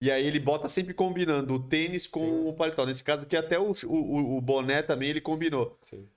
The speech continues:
Speaker 1: Mas nas outras a gente viu que, se, que você, você pegar como padrão, várias vezes ele fez isso. Ele botou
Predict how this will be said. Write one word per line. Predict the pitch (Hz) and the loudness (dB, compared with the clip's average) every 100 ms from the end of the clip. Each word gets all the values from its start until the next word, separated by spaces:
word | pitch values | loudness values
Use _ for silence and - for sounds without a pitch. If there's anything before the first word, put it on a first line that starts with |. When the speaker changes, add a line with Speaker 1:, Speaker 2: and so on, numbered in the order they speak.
| - | -2
Speaker 1:
Mas | 127 123 107 | 0 0 0
nas | 127 131 120 | 0 0 2
outras | 147 175 151 | 0 0 -2
a | |
gente | 147 147 | -2 -4
viu | 127 143 | -4 -4
que, | - | -6
se, | 120 | -16
que | - 120 | -12 -4
você, | 123 127 | -2 -2
você | 123 127 | -2 0
pegar | 127 123 | 0 0
como | 127 120 | -2 0
padrão, | 127 120 127 151 | 0 2 0 2
várias | 143 160 | 2 2
vezes | 156 147 | 0 0
ele | 143 | -2
fez | 139 151 131 | 0 -2 0
isso. | 117 110 | -6 -4
Ele | 98 101 | -6 -2
botou | 110 110 131 131 | -2 0 -2 -2